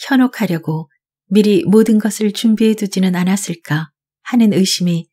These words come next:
사라지지 않았다. 그렇게 한다고 해서 홈즈가 도대체 뭘 얻을 수 있을지는 도저히 이해할 수 없었지만 말이다.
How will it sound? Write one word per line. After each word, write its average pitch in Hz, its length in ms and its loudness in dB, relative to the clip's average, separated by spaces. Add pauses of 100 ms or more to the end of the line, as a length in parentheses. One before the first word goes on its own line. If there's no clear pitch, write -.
(160)
사라지지 247 540 0
않았다. 160 480 -6 (2250)
그렇게 233 320 2
한다고 208 400 0
해서 170 420 -4 (400)
홈즈가 226 380 4
도대체 185 640 -4 (200)
뭘 208 400 2
얻을 202 260 0
수 - 160 -4
있을지는 170 600 -4 (260)
도저히 214 400 4
이해할 202 380 0
수 185 160 -4
없었지만 190 560 -4
말이다. 170 480 -8